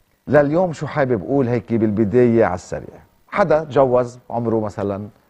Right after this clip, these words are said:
آه، ثلاثة وعشرين سنة، إجي ولد بعد عشر سنين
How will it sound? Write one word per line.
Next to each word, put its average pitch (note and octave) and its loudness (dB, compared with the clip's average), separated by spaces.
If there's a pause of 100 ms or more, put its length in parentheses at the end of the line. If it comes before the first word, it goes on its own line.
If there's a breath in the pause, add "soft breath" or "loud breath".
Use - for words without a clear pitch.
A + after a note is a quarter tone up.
(420)
آه، G2 2
ثلاثة C3 2
وعشرين A2 0
سنة، F#2+ -8 (100)
إجي C#3+ 0
ولد C#3+ 4
بعد A2+ 2
عشر G2+ -4
سنين E2 -10